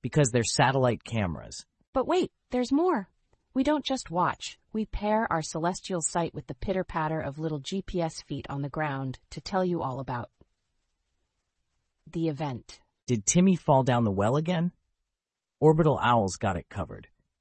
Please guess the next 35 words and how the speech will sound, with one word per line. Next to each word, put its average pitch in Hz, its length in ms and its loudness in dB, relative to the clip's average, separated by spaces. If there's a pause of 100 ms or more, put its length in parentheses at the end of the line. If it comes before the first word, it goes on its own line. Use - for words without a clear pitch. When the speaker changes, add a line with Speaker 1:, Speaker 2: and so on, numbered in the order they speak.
(160)
Speaker 1:
Is 123 120 -2
the 139 180 0
annual 175 380 4
Tomato 123 460 2
Festival 117 500 -4
causing 107 460 -2
unprecedented 113 840 -2
traffic 117 400 -4
jams? 160 420 -2 (280)
We've 156 200 2
nailed 127 280 4
that 104 220 -2
too. - 320 -6 (320)
Speaker 2:
And 220 120 0
because 262 400 -4
we 254 120 -2
love 190 420 2
our 180 100 2
planet, 160 440 -2 (120)
we 170 140 -4
use 175 200 0
our 175 80 0
powers 165 400 -2
for 156 140 -8
good, 139 380 -2 (280)
tracking 165 360 -4
herds 180 320 -2
of 147 120 -8
wild 151 320 0
yaks, 175 540 -2 (420)
monitoring 165 560 0
rogue 160 280 0
ice 190 200 0
cream 180 260 -4
trucks, - 520 -6